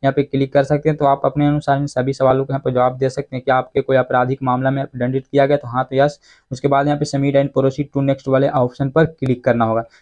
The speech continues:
जैसा ही इस ऑप्शन पर क्लिक कीजिएगा तो आपके सामने एजुकेशन क्वालिफिकेशन का जानकारी मांगा जा रहा है। simply यहाँ पे दसवीं का एजुकेशन क्वालिफिकेशन पर क्लिक कीजिए। उसके बाद यहाँ पे देख सकते हैं दसवीं का यहाँ पे आपको सब्जेक्ट बताना होगा दोस्तों, कौन सी सब्जेक्ट में सर दसवीं माउल सब्जेक्ट लिख दीजिए। उसके बाद यहाँ पे देख सकते हैं किस यूनिवर्सिटी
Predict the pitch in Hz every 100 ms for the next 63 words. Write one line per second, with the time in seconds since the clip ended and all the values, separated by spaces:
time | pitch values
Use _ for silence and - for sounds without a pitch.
0 | - 147 170 180 175 165 165 160 151 151
1 | 156 - 156 156 151 143 160 151 147 143
2 | 139 139 135 151 139 135 139 131 135 143
3 | 147 135 135 127 135 135 127 135 131 135
4 | 123 123 135 135 131 127 139 135 131 127
5 | 123 127 143 131 131 - 131 127 135 131
6 | - 139 - 151 143 143 - - - -
7 | 147 147 147 147 143 143 143 147 143 139
8 | 135 151 143 139 135 143 147 - - 131
9 | - 139 139 131 139 139 135 139 139 139
10 | 139 135 143 - 131 139 135 135 131 139
11 | 135 139 127 123 139 139 131 135 135 131
12 | 127 139 131 135 127 131 131 131 135 135
13 | 131 131 135 147 135 139 139 135 131 135
14 | 123 139